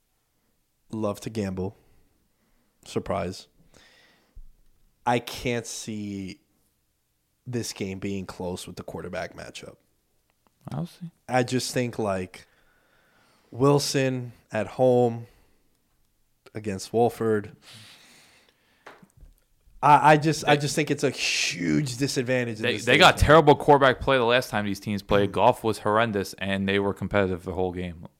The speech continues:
Speaker 2: Like, Goff was legitimate liability. You saw that pick he threw. And they just couldn't click. But, you know, if they get Cooper Kupp back, Brockers back, you know, they're getting some big names back.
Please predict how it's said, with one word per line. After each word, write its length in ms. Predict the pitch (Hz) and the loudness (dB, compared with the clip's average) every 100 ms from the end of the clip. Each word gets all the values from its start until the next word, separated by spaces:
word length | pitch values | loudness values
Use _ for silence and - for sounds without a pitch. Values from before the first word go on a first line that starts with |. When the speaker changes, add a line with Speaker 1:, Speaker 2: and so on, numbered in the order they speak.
| _ | _
Speaker 2:
Like, 140 | - | -4
Goff 240 | 107 113 107 | 0 0 0
was 140 | 92 | -2
legitimate 400 | 98 92 104 95 | -2 0 0 0
liability. 460 | 95 92 92 90 87 | -2 -4 -4 -6 -8
You 60 | |
saw 180 | 90 104 | -4 -4
that 180 | 90 - | -4 -8
pick 160 | 98 | -12
he 80 | 87 | -12
threw. 300 | - 90 85 - _ _ _ _ _ _ | -12 -10 -12 -14 _ _ _ _ _ _
And 240 | 87 85 | -16 -12
they 120 | 87 92 | -8 -8
just 200 | 95 - | -8 -10
couldn't 200 | 98 87 | -10 -8
click. 300 | - 95 - | -6 -6 -4
But, 100 | 87 | -8
you 60 | 82 - _ 92 | -8 -16 _ -16
know, 40 | |
if 60 | - | -8
they 100 | 95 | -4
get 140 | 104 | -4
Cooper 220 | 123 117 | -4 -6
Kupp 280 | - 113 - | -2 -2 2
back, 280 | 107 107 - - _ | 2 2 -2 -16 _
Brockers 440 | 98 98 - 101 98 | -4 -2 -2 -6 -6
back, 480 | 95 101 101 - _ _ _ _ _ _ | -6 -4 -4 -8 _ _ _ _ _ _
you 60 | - | -18
know, 60 | 87 | -14
they're 120 | 92 | -12
getting 160 | 104 104 | -8 -8
some 180 | - 90 | -8 -8
big 180 | 101 98 | -6 -4
names 260 | 104 95 | -4 -6
back. 360 | 87 85 82 | -10 -12 -14